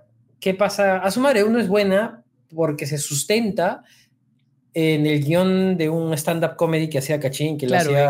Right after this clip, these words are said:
Speaker 2: en una, en un unipersonal que estaba
Speaker 1: Claro.
Speaker 2: bien construido. De hecho, es un unipersonal que fue trabajado muchos años,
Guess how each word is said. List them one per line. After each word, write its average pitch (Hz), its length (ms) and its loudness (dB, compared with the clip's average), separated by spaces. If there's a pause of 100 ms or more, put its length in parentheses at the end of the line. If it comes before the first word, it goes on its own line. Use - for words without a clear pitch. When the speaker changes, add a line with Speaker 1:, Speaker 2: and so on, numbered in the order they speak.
Speaker 2:
en 127 60 2
una, - 260 -2
en 165 100 -4
un 185 140 0
unipersonal 156 800 -2
que 143 220 -6
estaba 175 260 -2
Speaker 1:
Claro. 151 160 2
Speaker 2:
bien 196 100 2
construido. 185 480 2
De 131 180 -6
hecho, 156 220 -2
es 143 200 -4
un 151 120 -8
unipersonal 135 720 -6
que 135 120 -16
fue 139 140 -12
trabajado 147 320 -4
muchos 143 280 -4
años, 160 320 -2